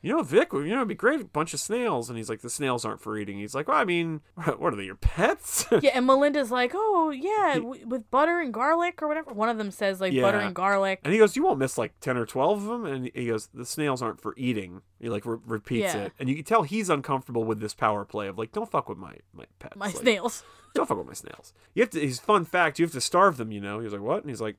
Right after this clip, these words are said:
Speaker 1: "You have to starve them. You have to make sure there's nothing in their intestines, otherwise you poison yourself."
Speaker 2: Eating them would kill you.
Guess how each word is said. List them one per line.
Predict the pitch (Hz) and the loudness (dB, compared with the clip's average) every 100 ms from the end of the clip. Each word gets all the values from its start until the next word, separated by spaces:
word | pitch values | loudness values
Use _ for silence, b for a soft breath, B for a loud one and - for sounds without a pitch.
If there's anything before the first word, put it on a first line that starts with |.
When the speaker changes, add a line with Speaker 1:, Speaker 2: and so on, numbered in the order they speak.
| _ | _
Speaker 1:
"You | 143 | -10
have | 139 | -8
to | |
starve | 139 214 202 131 | 0 4 4 2
them. | 120 | -4
You | |
have | 120 | -4
to | 139 | -2
make | 135 | -4
sure | - 135 | -2 -4
there's | 120 127 | -2 -2
nothing | 139 131 123 | -2 -2 -4
in | |
their | 120 110 | -4 -4
intestines, | - 170 - 110 110 | -2 -2 -2 -8 -4
otherwise | 120 117 110 107 | -2 0 -2 -6
you | |
poison | 98 165 156 107 | -4 0 0 -2
yourself." | 90 - 82 - - - _ - | -8 -10 -10 -14 -20 -20 _ -8
Speaker 2:
Eating | 214 208 | -6 -4
them | 185 175 | -6 -8
would | 160 | -10
kill | - 165 | -12 -14
you. | 127 | -14